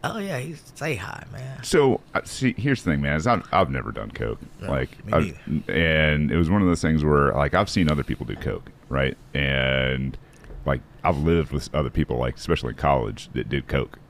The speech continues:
Speaker 1: Yeah.
Speaker 2: And those guys were up for days.
Speaker 1: Yeah.
Speaker 2: And then they'd crash for days.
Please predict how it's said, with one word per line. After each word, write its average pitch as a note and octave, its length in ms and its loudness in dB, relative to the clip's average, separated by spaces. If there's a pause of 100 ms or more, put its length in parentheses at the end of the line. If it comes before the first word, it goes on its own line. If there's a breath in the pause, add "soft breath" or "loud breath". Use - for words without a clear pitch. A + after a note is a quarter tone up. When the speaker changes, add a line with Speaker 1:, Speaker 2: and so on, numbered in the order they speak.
Speaker 1:
Yeah. A#1+ 100 -10
Speaker 2:
And B1 480 -2
those D#2 160 0
guys E2 180 2
were A1+ 140 -2
up B1 120 -2
for B1 100 -6
days. A#1 440 -4 (160)
Speaker 1:
Yeah. - 80 -12 (200)
Speaker 2:
And D2 140 0
then C#2+ 80 -2
they'd A#1 160 -6
crash - 380 0
for - 100 -6
days. - 400 -8